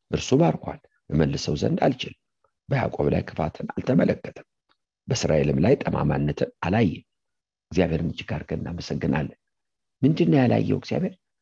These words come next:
ጠማማነት። ምንድን ነው ያየው? ጠማማነትን አላየም። ወገኖቼ፣ ቀጥተኝነትን አይቷል።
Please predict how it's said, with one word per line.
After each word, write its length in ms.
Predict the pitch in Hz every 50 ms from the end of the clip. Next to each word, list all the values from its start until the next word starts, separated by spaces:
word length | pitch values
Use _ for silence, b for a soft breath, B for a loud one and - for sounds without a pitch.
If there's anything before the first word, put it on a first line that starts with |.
| _ -
ጠማማነት። 600 | - - - 156 - - 139 139 - 113 117 - - -
ምንድን 260 | - 113 120 - 110
ነው 100 | 113 104
ያየው? 260 | 95 95 101 - - - _ _ _ _ _ _ _ _
ጠማማነትን 680 | - - 87 92 87 85 85 80 - 85 - - - - 269
አላየም። 420 | 262 214 156 - - - - - _ _ _ _ _ _ _ _ _ _ _ _ _ -
ወገኖቼ፣ 380 | 82 - 92 90 90 92 - - - - - _ _ _ -
ቀጥተኝነትን 920 | - - 127 123 - - - - 85 - - - - 110 117 - - - 95
አይቷል። 280 | 92 - - - _